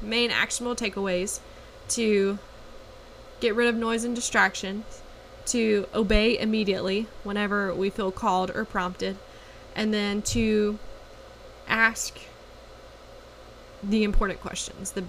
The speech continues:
the better questions. Whatever's lovely, whatever's true, whatever's pure, whatever's admirable, think on these things.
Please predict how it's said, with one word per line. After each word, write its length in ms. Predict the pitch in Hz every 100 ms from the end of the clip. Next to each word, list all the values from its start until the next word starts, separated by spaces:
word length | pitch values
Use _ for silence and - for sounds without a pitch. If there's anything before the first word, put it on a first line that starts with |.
| - -
the 120 | 202
better 300 | 196 214 143
questions. 760 | - - - - - - - - - -
Whatever's 420 | 180 214 233 240 220
lovely, 300 | 220 208 202
whatever's 460 | 175 180 196 -
true, 160 | 226 196
whatever's 340 | 180 175 180
pure, 260 | - 202 185
whatever's 360 | 180 180 185 -
admirable, 500 | - 180 175 175 175 - - - - - -
think 180 | 190 180
on 160 | 156 156
these 180 | -
things. 440 | - - 196 -